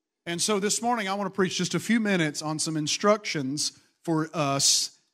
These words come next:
as how to deal with life after a storm is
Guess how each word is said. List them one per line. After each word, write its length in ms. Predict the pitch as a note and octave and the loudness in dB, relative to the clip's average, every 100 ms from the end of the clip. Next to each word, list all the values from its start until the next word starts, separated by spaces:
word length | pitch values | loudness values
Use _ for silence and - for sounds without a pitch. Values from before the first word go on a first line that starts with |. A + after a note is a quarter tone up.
| _ _ _ | _ _ _
as 280 | D3+ E3 - | -2 0 0
how 180 | F#3+ F#3+ | 2 2
to 100 | E3+ | 0
deal 280 | D#3 G3+ F3+ | 2 4 4
with 160 | C#3+ | 2
life 340 | E3+ E3 D#3 - | 0 0 -2 -2
after 460 | F3+ F3+ - D#3 | 0 0 -2 -6
a 80 | C#3 | -4
storm 480 | - - C#3 C3+ B2+ | -4 -4 -4 -4 -4
is 220 | C#3+ C3 | -6 -6